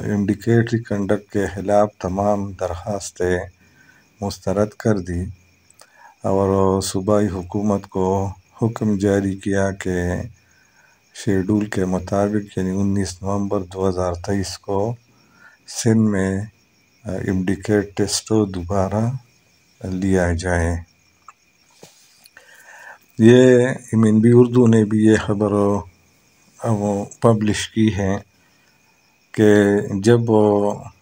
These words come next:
मुअज़्ज़ज़ अदालत ने फ़ैसला सुनाया तो स्टूडेंट का रिएक्शन किया था। फैसले के बाद अदालत के बाहर स्टूडेंट ने मीडिया से गुफ्तगू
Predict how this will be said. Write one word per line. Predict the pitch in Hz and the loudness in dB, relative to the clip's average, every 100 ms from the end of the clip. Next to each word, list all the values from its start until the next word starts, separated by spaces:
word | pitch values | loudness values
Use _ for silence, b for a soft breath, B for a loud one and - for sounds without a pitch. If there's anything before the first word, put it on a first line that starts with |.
| _ 104 | _ 0
मुअज़्ज़ज़ | 110 113 110 110 98 - 120 | 4 4 4 0 0 -8 -8
अदालत | 98 98 110 110 110 - | -6 2 4 4 0 -4
ने | 95 95 98 98 _ - | -2 -2 -2 -8 _ -2
फ़ैसला | 107 - 95 95 | -2 -2 0 0
सुनाया | 87 95 98 107 113 110 | 0 -2 2 4 4 2
तो | 107 92 85 | -2 -8 -8
स्टूडेंट | - 107 101 101 90 | -8 -6 -4 -4 -4
का | 95 | -4
रिएक्शन | 90 95 95 - 92 87 | -4 -4 -6 -8 -8 -6
किया | 92 107 113 | -2 -2 -2
था। | 87 85 - _ b b b b b b b b - | -6 -12 -14 _ b b b b b b b b 0
फैसले | 123 120 117 104 | 2 2 2 0
के | 101 101 95 | 0 -2 0
बाद | 107 113 113 - | 2 2 0 -6
अदालत | 95 104 104 101 | -2 2 2 0
के | - 98 90 | -2 -4 -2
बाहर | 101 101 117 | -2 -2 -2
स्टूडेंट | 113 - 107 104 107 101 | -4 -6 -6 -2 0 0
ने | 98 | -2
मीडिया | 95 101 104 101 101 | 0 0 0 -2 -4
से | 92 101 | -4 -8
गुफ्तगू | 90 104 - 98 | -8 -12 -14 -10